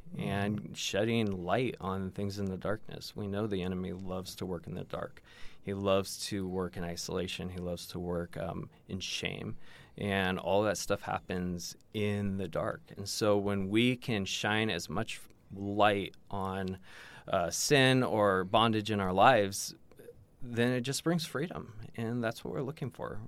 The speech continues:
Speaker 1: We're looking for Jesus, uh, in our lives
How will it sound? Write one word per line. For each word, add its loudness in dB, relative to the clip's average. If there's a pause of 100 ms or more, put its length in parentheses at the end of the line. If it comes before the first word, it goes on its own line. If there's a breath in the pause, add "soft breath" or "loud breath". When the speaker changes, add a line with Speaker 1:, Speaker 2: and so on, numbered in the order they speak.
Speaker 1:
We're -8
looking -6
for 0 (560 soft breath)
Jesus, 0 (140)
uh, 0
in 2
our 4
lives 0